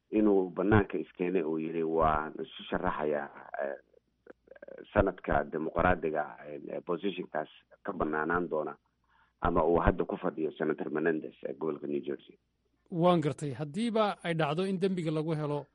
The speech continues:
Speaker 2: muxuu mutaysan karayaa oo dhinaca, eh, ciqaabta ah?
Speaker 1: Wallaahi, wuxuu mutaysan doonaa ciqaab aad u badan, een, oo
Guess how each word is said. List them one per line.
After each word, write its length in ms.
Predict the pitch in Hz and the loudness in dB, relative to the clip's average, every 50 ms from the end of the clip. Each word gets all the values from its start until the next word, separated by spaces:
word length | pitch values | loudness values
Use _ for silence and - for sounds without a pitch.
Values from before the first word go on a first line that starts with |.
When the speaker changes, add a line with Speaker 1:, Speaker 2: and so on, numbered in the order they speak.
| _ _ _ _ _ _ _ _ _ _ _ _ _ _ - | _ _ _ _ _ _ _ _ _ _ _ _ _ _ -6
Speaker 2:
muxuu 260 | 160 127 - 202 220 | -6 -4 0 2 2
mutaysan 460 | 208 196 170 - 170 151 - 190 175 | 2 2 2 0 -2 -2 -2 -4 -4
karayaa 540 | - - 170 160 151 147 147 139 135 139 143 - _ - | -4 -2 -2 0 0 0 0 0 -2 -4 -6 -10 _ -10
oo 260 | 165 139 135 139 143 | -8 -6 -6 -6 -6
dhinaca, 640 | 156 156 160 160 143 123 123 123 131 123 123 131 147 147 | -4 -2 -2 -2 -2 -4 -6 -8 -8 -8 -8 -10 -10 -10
eh, 280 | 147 143 139 139 139 | -12 -10 -8 -6 -6
ciqaabta 300 | 143 - 151 147 - - | -2 -2 -2 -2 -2 -6
ah? 120 | 143 131 - - _ _ _ _ _ _ _ _ _ _ _ - - - - - | -14 -14 -16 -20 _ _ _ _ _ _ _ _ _ _ _ -20 -20 -20 -6 0
Speaker 1:
Wallaahi, 340 | - 95 101 110 113 113 110 | 2 4 6 8 6 6 6
wuxuu 200 | 98 98 92 98 | 4 2 2 0
mutaysan 520 | 101 104 98 - 92 90 92 113 107 107 95 | 0 0 -2 -2 -4 -4 -2 -2 0 0 0
doonaa 340 | 90 85 87 87 73 69 | 0 0 0 0 0 -2
ciqaab 240 | 76 - 95 95 95 - - - | 0 2 2 2 2 0 -2 0
aad 200 | 107 101 - - | 0 0 0 0
u 60 | 92 | -4
badan, 360 | 90 - 80 76 82 85 85 - - - - | -6 -6 -6 -6 -6 -8 -10 -12 -14 -12 -10
een, 300 | 78 78 76 76 73 76 76 | -8 -8 -8 -8 -10 -12 -12
oo 200 | 73 80 78 78 | -10 -10 -10 -10